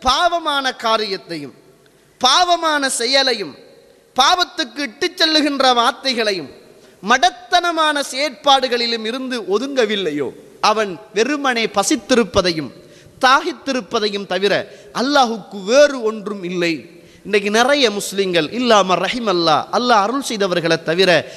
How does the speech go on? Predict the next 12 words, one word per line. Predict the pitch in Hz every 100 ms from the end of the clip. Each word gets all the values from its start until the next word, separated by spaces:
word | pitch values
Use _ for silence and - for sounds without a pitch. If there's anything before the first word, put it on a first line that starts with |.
| -
நிறைய | 185 233 302 277 -
பேர்ற | 214 185 160
வயிறு | 175 226 220
தான் | 208 208
பட்டாணி | 185 - 190 185 170
இருக்குது, | 156 - 160 147 135 - - - -
நிறைய | 226 311 311 -
பேர்ற | 254 233 208
வயிறு | 185 240 240 233
தான் | 240 233
பசியோடு | 208 - 285 277 262
இருக்குது. | 220 214 202 202 185 160